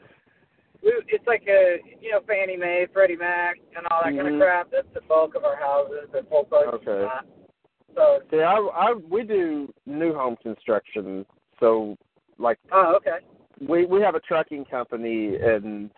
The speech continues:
Speaker 2: so we're doing, like, we primarily ship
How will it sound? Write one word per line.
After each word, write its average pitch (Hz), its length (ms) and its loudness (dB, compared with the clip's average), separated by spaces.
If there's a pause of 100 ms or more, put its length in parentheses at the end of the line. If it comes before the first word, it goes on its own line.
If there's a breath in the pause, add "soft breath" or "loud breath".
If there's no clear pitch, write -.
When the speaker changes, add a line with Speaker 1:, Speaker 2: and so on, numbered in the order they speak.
(600)
Speaker 2:
so 117 120 6
we're 123 180 0
doing, 113 380 -2 (100)
like, 120 160 -2 (180)
we 156 220 -2
primarily 151 1120 0 (760)
ship 131 220 2